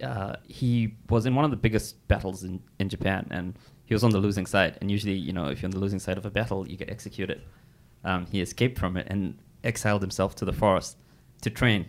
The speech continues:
because he was so demotivated by this loss. So, um, he literally taught himself new sword techniques all by himself and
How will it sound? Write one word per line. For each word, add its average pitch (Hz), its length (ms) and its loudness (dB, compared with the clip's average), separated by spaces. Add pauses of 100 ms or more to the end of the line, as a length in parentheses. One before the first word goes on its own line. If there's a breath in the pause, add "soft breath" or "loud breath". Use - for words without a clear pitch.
because 104 200 -2
he 104 40 -2
was 104 120 -4
so 110 220 0
demotivated 98 640 -4
by 104 120 -12
this 95 180 -14
loss. 101 300 -6 (580)
So, 92 300 -4
um, 92 400 -2
he 104 100 -4
literally 110 360 -2
taught 104 200 0
himself 92 440 -2 (160)
new 104 200 0
sword 98 220 -2
techniques 98 420 -6
all 123 100 2
by 107 120 4
himself 95 400 -2 (760 soft breath)
and 87 300 -2